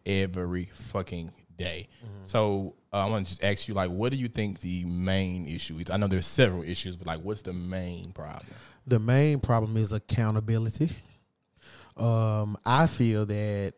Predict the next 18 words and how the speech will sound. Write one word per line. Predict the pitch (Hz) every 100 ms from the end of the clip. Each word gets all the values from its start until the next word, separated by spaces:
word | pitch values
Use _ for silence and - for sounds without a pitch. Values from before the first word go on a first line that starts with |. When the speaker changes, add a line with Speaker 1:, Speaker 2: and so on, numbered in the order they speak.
| _
Speaker 2:
um, | 101 98 90 85 80 85 95 110 _ _ _ _
teachers | - 139 - 123 117
and | 110 127 135
parents | 117 117 110 104
are | 107 98
both | 104 131 127 113 - 85 - _ _ _ _
at | 104 -
fault. | 104 78 _ _ _ _ _ _ -
Uh, | - 104 107
you | 127
have | 117 110 -
teachers | 123 - 107
out | 107 107
there | 104 117
that | 101 98 85 _ _
are | -
not | 98 92 -
teaching. | 123 107 117